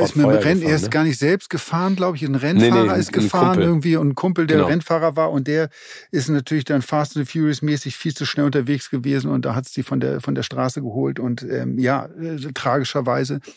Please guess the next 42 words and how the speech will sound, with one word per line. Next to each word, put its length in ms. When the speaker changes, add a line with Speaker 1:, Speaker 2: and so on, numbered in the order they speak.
Speaker 2:
sind 220
beide 260
damals 560
gestorben. 580
Was 240
wiederum, 340
Speaker 1:
Ja. 120
Speaker 2:
aber 220
auch, 100
weil 140
du 80
grad 220
sagtest, 320
wer 100
alles 240
mitspielt 680
in 100
dem 160
neuen 320
Film 520
oder 180
in 80
dieser 160
Serie 260
mittlerweile, 280
was 160
ich 120
einfach 260
eine, 180
so 160
eine 140
schöne, 400
nette 280
Geschichte 440
finde, 320
ist, 200
dass 180
in 140
dem 400
zehnten 400
Teil 340
jetzt 280